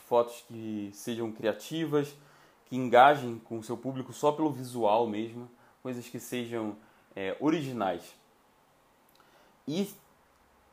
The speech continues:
um caminho pra você fazer isso é usando os, é, os apps e o, os programas de manipulação de imagem. Isso ajuda muito a nossa vida.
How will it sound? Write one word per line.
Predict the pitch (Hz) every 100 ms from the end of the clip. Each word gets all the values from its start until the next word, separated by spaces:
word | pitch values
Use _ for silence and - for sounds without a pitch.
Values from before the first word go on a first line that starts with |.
| _ _ _
um | 131
caminho | 156 156 135 131 123
pra | 120
você | 117
fazer | 117 120 117
isso | 117 117 143 - 151 - -
é | 127 135 135 - -
usando | 123 113 131 143 - -
os, | 117 120 113 107 104 - - _ - - _ _ _
é, | 92 92 85 82 82 82 85 87 - _ _ _ _ _ -
os | 143 151 - - _ _ _ -
apps | 156 170 120 104 101
e | 113
o, | 113 120 117 110 104 104 _
os | 110 110 104 98 92 - - _ _ _
programas | 175 147 160 160 143
de | 113 123 123 123
manipulação | 123 151 151 123 120 127
de | 120
imagem. | 117 98 90 90 87 _ _ _ _ _ _ - - -
Isso | 120 - 147
ajuda | 131 135 185 175
muito | 123 127 156 156
a | 131
nossa | 117 123
vida. | 104 104 131 131 135